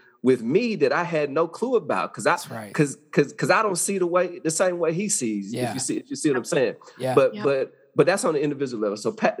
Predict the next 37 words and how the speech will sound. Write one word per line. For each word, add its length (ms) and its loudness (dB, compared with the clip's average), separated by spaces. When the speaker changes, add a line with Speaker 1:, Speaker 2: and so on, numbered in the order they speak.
Speaker 1:
fast 320 0
forward 440 2
in 140 4
the 60 2
work 340 0
in 120 0
Shreveport, 520 0
Louisiana, 840 0
um, 260 2
Speaker 3:
Yeah. 100 -8
Speaker 1:
you, 200 -4
you 60 -4
talk 240 0
about 320 0
seeing, 720 -2
you 120 0
know, 120 4
being 320 0
aware, 680 0
uh, 400 2
um, 380 -4
and, 240 -2
and, 220 -2
and 100 -2
seeing 380 0
differently. 540 -2
Um, 520 0
Judge 260 4
Matlock 720 -2
has 180 -2
been 280 0
a, 180 -2
has 220 -2
been 160 2
a 40 -4
force 680 -2
of, 200 0